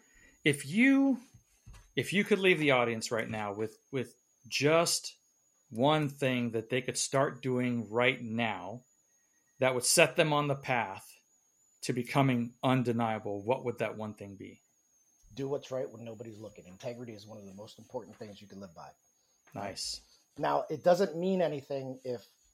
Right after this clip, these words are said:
Speaker 2: you just say it out loud. You have to truly do that when nobody's looking. Okay? And that's one of the biggest things I try to pass on to my daughter, because if you live your life by that,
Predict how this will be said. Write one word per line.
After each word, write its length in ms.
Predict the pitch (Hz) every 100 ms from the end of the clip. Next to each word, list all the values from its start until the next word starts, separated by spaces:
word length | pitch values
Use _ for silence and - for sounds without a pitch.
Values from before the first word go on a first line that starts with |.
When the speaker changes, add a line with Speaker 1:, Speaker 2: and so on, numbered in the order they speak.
| _ _
Speaker 2:
you 120 | 123 123
just 260 | 110 123
say 140 | - 120
it 60 |
out 200 | 110 101
loud. 220 | 98 92 - _ _ _
You 100 | 98
have 240 | 110 131
to 60 | 147
truly 420 | 135 - 160 147
do 300 | 131 110 147
that 320 | 120 95 82 - _ _ _ _
when 160 | 110 110
nobody's 400 | 104 101 101 101
looking. 260 | 92 - _ _ _ _ _ _ _ _ _ _ _ _ _ _
Okay? 120 | 87 92
And 80 | 104
that's 160 | 107 -
one 80 | 135
of 60 |
the 60 | 123
biggest 220 | 135 135
things 160 | 135 117
I 60 |
try 160 | 107 113
to 80 | 101
pass 300 | - 101 95
on 100 | 98
to 60 |
my 120 | 92 87
daughter, 280 | 87 92 - _ _
because 280 | 113 131 107 _ _ _ _ _ _
if 80 | -
you 80 | 147
live 160 | 175 190
your 80 | 175
life 220 | 180 185
by 140 | 151
that, 220 | 127 113